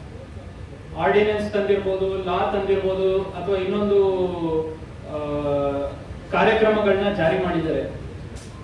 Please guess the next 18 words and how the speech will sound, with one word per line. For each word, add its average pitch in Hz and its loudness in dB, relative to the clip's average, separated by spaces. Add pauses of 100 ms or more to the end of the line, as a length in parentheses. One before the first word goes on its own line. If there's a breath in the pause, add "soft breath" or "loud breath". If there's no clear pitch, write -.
(1700)
ಒಂದು 202 10
ಎಕ್ಸಾಂಪಲ್ 208 8
ರೀಸೆಂಟ್ 214 2
ಆಗಿ 202 4
ಅಂದ್ರೆ 190 0 (160)
ಮೈಕ್ರೋ 208 4
ಫೈನಾನ್ಸ್‌ದು. 196 -4 (840)
So 196 -2
ಮೈಕ್ರೋ 214 -2
ಫೈನಾನ್ಸ್‌ದು 233 0 (600)
ನಮ್ಮ 202 -2
ರಾಜ್ಯದಲ್ಲಿ 214 2 (1300)
ಸ್ವಲ್ಪ 208 4
ಜಾಸ್ತಿ - 4
ಪ್ರಾಬ್ಲಮ್ 208 0
ಆಗಿತ್ತು 196 -4
ಅಂತೇಳಿ 190 0
ತಾವೆಲ್ಲರೂ 196 2